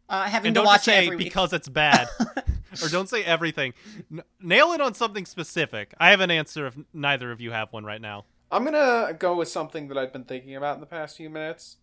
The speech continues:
Speaker 2: Mm.
Speaker 3: Brian Griffin post season eleven.
Speaker 2: Oh. What about him?
Speaker 1: Uh, no, I
Speaker 3: Fucking
Speaker 1: get it.
Speaker 3: hate his g-
Speaker 2: <laughs> Yeah.
Speaker 3: Like, it's, they're, the,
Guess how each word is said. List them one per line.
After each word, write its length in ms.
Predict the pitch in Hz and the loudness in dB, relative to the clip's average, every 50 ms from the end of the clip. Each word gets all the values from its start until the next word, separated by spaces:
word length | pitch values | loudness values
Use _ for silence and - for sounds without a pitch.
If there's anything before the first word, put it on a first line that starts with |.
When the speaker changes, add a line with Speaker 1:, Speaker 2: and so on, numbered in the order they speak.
| _ _ - | _ _ -12
Speaker 2:
Mm. 260 | 165 143 127 110 107 _ _ - | -10 -10 -10 -10 -14 _ _ -4
Speaker 3:
Brian 420 | 170 170 175 185 196 196 196 190 | 0 2 4 4 4 4 2 0
Griffin 460 | 180 180 175 165 165 - 160 143 139 | -2 0 0 0 0 -2 -8 -8 -8
post 440 | 139 - - 147 143 131 - - - | -12 -6 -4 -2 -2 -2 -4 -10 -10
season 340 | - 131 131 123 127 135 127 | -10 -10 -10 -10 -12 -12 -14
eleven. 520 | 120 113 117 117 107 107 104 110 127 135 _ _ _ _ _ _ _ _ _ _ _ _ _ - | -12 -12 -12 -14 -12 -14 -14 -16 -18 -20 _ _ _ _ _ _ _ _ _ _ _ _ _ -6
Speaker 2:
Oh. 260 | 202 214 175 117 107 - _ _ _ _ _ _ _ _ _ _ - | -2 -2 -2 -2 -4 -10 _ _ _ _ _ _ _ _ _ _ -6
What 140 | 175 175 | -4 -2
about 240 | 165 165 156 139 120 | 0 0 0 0 -2
him? 120 | 113 117 - _ _ _ _ _ _ _ _ _ _ _ _ _ _ _ - - | -4 -12 -14 _ _ _ _ _ _ _ _ _ _ _ _ _ _ _ -12 -6
Speaker 1:
Uh, 140 | 143 185 233 | -2 -2 0
no, 200 | 247 240 247 226 | 4 6 8 8
I 160 | 214 226 240 233 | 8 8 6 6
Speaker 3:
Fucking 40 | 175 | 4
Speaker 1:
get 120 | 190 175 | -2 -4
it. 140 | 165 - - | -2 -4 -4
Speaker 3:
hate 180 | 143 147 139 131 | -6 -6 -6 -6
his 160 | 135 - - - | -6 -8 -8 -4
g- 80 | 605 - 762 - 339 - - - 554 554 _ - - | -4 -4 -2 -2 -6 -6 -6 -12 -20 -20 _ -20 -20
Speaker 2:
<laughs> 540 | _ _ _ _ _ _ _ _ _ _ _ | _ _ _ _ _ _ _ _ _ _ _
Yeah. 260 | 175 165 156 143 123 - - - | -6 -4 -2 -2 -2 -2 -4 2
Speaker 3:
Like, 240 | 233 247 240 233 285 | 4 4 4 4 2
it's, 340 | 294 277 226 - - - _ _ _ _ _ - - _ - | -2 -2 -2 -6 -12 -14 _ _ _ _ _ -20 -20 _ 0
they're, 300 | - 349 349 349 - - - | 4 4 4 4 2 -8 -2
the, 160 | - 359 - | -2 -2 -2